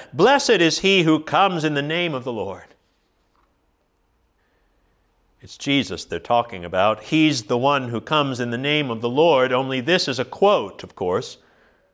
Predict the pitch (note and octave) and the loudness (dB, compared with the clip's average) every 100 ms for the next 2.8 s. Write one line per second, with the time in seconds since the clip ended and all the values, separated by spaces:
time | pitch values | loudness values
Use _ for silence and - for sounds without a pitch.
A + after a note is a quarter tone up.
0 | _ _ _ _ _ _ _ _ _ _ | _ _ _ _ _ _ _ _ _ _
1 | _ _ _ _ _ _ G#2+ E3 E3+ D3+ | _ _ _ _ _ _ 0 2 2 0
2 | B2+ B2+ A2+ E3+ E3+ A2 - | 2 0 4 4 4 2 -6